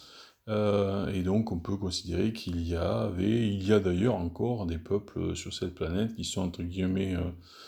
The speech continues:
euh, bien heureux dans le sens où, euh, ils n'ont pas à subir, euh, euh, ce, ce, ce phénomène, ces phénomènes, parce qu'une fois de plus, euh, le, le terme, euh,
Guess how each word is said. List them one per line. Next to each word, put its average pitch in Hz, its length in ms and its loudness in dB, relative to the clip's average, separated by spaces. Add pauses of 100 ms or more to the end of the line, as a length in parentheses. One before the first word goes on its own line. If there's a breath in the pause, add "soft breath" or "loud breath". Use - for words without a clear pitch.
(260 loud breath)
euh, 95 100 -6
bien 95 280 4
heureux 113 320 4
dans 117 120 2
le 92 120 -2
sens 135 420 0
où, 113 400 0
euh, 90 420 -2
ils 90 140 -2
n'ont 85 160 0
pas 101 320 0
à 92 60 -2
subir, 92 600 -4
euh, 82 300 0 (720 loud breath)
euh, 76 800 -4
ce, 95 420 -4
ce, - 300 -6
ce - 200 2
phénomène, 117 460 4
ces 151 320 0
phénomènes, 127 540 4
parce 101 180 -2
qu'une 98 300 0
fois - 180 -4
de 90 100 0
plus, 117 480 -4
euh, 104 220 0
le, 90 320 0
le 90 220 -4
terme, 101 420 0 (600 loud breath)
euh, 95 760 2